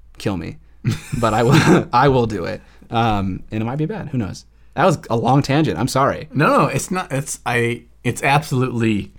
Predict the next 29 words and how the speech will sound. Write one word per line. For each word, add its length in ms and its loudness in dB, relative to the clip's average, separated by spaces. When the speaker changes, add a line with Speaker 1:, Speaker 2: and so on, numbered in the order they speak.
Speaker 2:
true. 260 4
So 260 4
I 120 2
guess 220 0
what, 240 -8
what 120 2
can 140 2
we 140 4
learn 240 4
from 220 0
this? 220 0
Unless 880 -2
<laughs> 0 -
all 380 6
of 100 4
us 140 2
start 260 2
a 40 0
YouTube 360 2
channel, 340 4
just 500 6
Speaker 1:
<laughs> 260 2
Speaker 2:
as 300 0
our 120 6
own 80 6
accountability 560 0
methods. 480 -6
Um, 440 4
w-, 480 -8